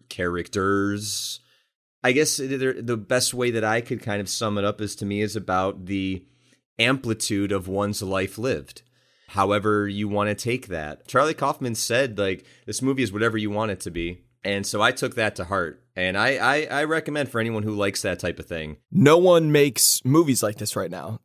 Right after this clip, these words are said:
Speaker 2: They really don't. And I appreciate that. It's a cool movie. I've, I mean, who's seen anything like that this year?
Speaker 1: Yeah.
Speaker 2: No one. It's on its own. Number eight for me is one that I am gonna have to assume we're gonna have a little crossover, and that is Sound of Metal,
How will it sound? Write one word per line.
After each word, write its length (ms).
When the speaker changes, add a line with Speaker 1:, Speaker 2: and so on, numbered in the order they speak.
Speaker 2:
They 300
really 340
don't. 400
And 220
I 440
appreciate 560
that. 260
It's 140
a 40
cool 300
movie. 360
I've, 240
I 80
mean, 220
who's 340
seen 200
anything 320
like 240
that 260
this 200
year? 180
Speaker 1:
Yeah. 200
Speaker 2:
No 160
one. 220
It's 300
on 180
its 140
own. 260
Number 320
eight 180
for 140
me 200
is 180
one 240
that 240
I 140
am 340
gonna 160
have 280
to 100
assume 280
we're 120
gonna 120
have 180
a 40
little 160
crossover, 720
and 120
that 140
is 140
Sound 440
of 80
Metal, 460